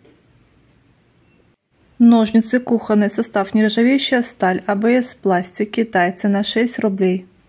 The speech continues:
Овощечистка с тройным лезвием, состав сталь, полипропилен, Китай, цена четыре рубля. Кухонный нож семнадцать и три из нержавеющей стали с пластиковой ручкой,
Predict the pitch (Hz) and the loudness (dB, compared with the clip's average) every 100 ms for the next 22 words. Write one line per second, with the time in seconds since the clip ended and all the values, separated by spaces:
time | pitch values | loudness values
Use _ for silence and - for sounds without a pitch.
0 | _ _ _ _ _ _ _ _ _ _ | _ _ _ _ _ _ _ _ _ _
1 | _ _ _ _ _ 233 240 - 233 - | _ _ _ _ _ 0 0 0 -2 -2
2 | 196 190 - - - 214 233 254 214 185 | -4 -4 -8 -6 -2 4 6 6 6 4
3 | 180 185 185 226 - 185 185 - 185 180 | 2 -2 -2 -6 -4 -4 -4 -6 -4 -4
4 | 185 226 240 240 208 202 180 175 185 - | -2 0 0 0 -4 -2 -2 -2 -6 -8
5 | 214 - 175 180 - 196 185 - 214 214 | -8 -4 -4 -4 -6 -4 -4 -4 -6 0
6 | 202 208 214 202 180 175 185 _ _ _ | 2 2 0 -2 -4 -4 -8 _ _ _
7 | _ _ _ _ _ _ _ _ _ _ | _ _ _ _ _ _ _ _ _ _
8 | _ _ _ _ _ _ _ _ _ _ | _ _ _ _ _ _ _ _ _ _
9 | _ _ - 269 262 226 214 202 196 - | _ _ -6 -4 2 4 4 2 0 -2
10 | 220 226 269 269 247 - 220 214 202 196 | 2 4 2 0 -4 -2 -2 2 2 2
11 | 208 202 226 220 226 262 269 240 240 - | 0 4 4 4 2 0 0 -2 -2 -2
12 | 190 185 196 - 226 240 - 214 208 208 | 0 0 -2 -2 -2 -2 -6 -2 0 2
13 | 180 185 - - | 0 -4 -6 -8